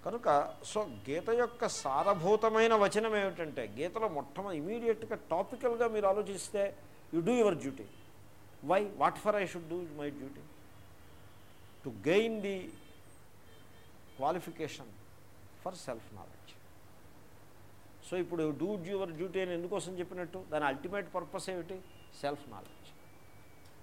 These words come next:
ఏ, రాగద్వేషములకు అతీతమైనటువంటి మనస్థితిని సంపాదించుట.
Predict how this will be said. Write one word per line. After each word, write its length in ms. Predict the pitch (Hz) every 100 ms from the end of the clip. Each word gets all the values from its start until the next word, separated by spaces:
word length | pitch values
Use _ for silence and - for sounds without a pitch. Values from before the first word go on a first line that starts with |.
| -
ఏ, 240 | 196 165 120
రాగద్వేషములకు 960 | 160 196 175 196 202 202 202 190 175
అతీతమైనటువంటి 1200 | 165 - 190 180 175 170 165 147 147 135 135 151 107 - - - - -
మనస్థితిని 920 | 117 147 190 - - 180 175 170 180 175 - - - - -
సంపాదించుట. 1080 | 127 123 135 127 123 117 110 110 113 120